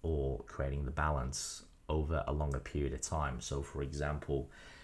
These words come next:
you may be someone who wants to take a couple of hundred calories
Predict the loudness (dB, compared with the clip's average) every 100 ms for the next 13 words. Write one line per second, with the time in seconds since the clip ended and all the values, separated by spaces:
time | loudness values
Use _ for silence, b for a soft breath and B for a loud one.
0 | B -18 -4 0 4 6 6 4 2 2
1 | 2 2 0 2 2 2 0 -2 0 2
2 | 2 0 2 2 4 2 2 2 0 4
3 | 4 6 4 2 0 0 0 2 2 2
4 | 0